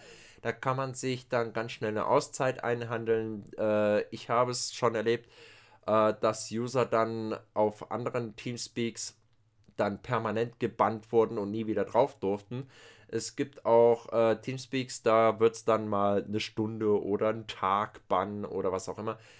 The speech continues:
Nutzt bitte keine, äh, Namen von irgendwelchen großen YouTubern oder so, das hat man meistens nicht so gerne.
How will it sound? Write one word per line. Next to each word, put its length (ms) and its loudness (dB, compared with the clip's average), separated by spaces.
Nutzt 260 -6
bitte 180 -2
keine, 680 -2
äh, 260 0
Namen 300 -4
von 160 -6
irgendwelchen 440 -6
großen 460 -6
YouTubern 560 -4
oder 180 -8
so, 180 -6
das 220 -10
hat 160 -12
man 200 -8
meistens 440 -8
nicht 220 -10
so 120 -8
gerne. 360 -8